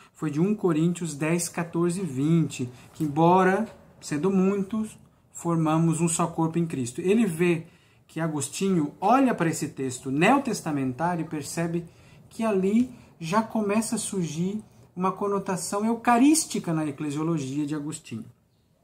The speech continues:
E a conclusão que Ratzinger chega é uma conclusão oposta do seu orientador, porque para Agostinho, segundo Ratzinger, o po-, a, a, a, o conceito de povo de Deus no Antigo Testamento, o conceito de povo de Deus na Sagrada Escritura,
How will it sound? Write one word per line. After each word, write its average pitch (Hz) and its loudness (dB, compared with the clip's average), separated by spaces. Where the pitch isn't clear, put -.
E 208 -2
a 233 2
conclusão 208 4
que 135 -4
Ratzinger 135 -2
chega 202 -2
é 147 -2
uma 165 0
conclusão 180 -2
oposta - 2
do 185 -2
seu 175 -2
orientador, 135 -4
porque 151 -10
para 233 2
Agostinho, 147 0
segundo 139 -2
Ratzinger, 143 -2
o 143 -16
po-, - -12
a, 170 0
a, 160 -2
a, 160 -2
o 180 -6
conceito 202 0
de 170 0
povo 156 -4
de 131 -4
Deus 123 -4
no 202 2
Antigo 165 2
Testamento, 135 -6
o 135 -6
conceito 151 -2
de - -8
povo 151 -2
de 135 -8
Deus 135 0
na 123 -4
Sagrada 120 -8
Escritura, 131 -4